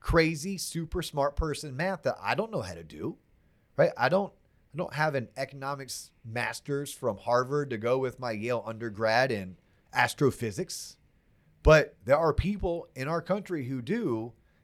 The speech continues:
and they understand this at a higher level. They don't know it all 'cause nobody knows it all. You know, a lot of it is educated guesswork based on statistics and graphs and probabilities. But I just need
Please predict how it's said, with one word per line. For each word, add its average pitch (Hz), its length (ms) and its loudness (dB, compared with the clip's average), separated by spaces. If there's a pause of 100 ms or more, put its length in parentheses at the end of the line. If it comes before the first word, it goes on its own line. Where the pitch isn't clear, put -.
(120)
and 135 460 -2 (340)
they 180 640 2 (320)
understand 156 560 -4
this 147 140 -10
at 135 100 -6
a 117 40 -4
higher 110 280 -6
level. 139 360 0 (320)
They 208 60 4
don't 170 160 4
know 139 200 4
it 123 60 0
all 107 160 4
'cause 117 120 -18
nobody 127 300 -4
knows 82 220 -14
it - 60 -6
all. 110 320 6 (480)
You 135 100 4
know, 117 60 4
a - 20 0 (100)
lot 170 100 6
of 147 80 4
it 120 80 -2
is 104 160 -4
educated 107 420 -8
guesswork 113 600 -2 (400)
based 147 400 2
on 110 400 2
statistics 127 640 -4
and 104 100 -12
graphs 113 480 2
and 101 80 -16
probabilities. 117 920 0 (580)
But 143 100 8
I 135 80 8
just 139 320 -2
need 147 240 -6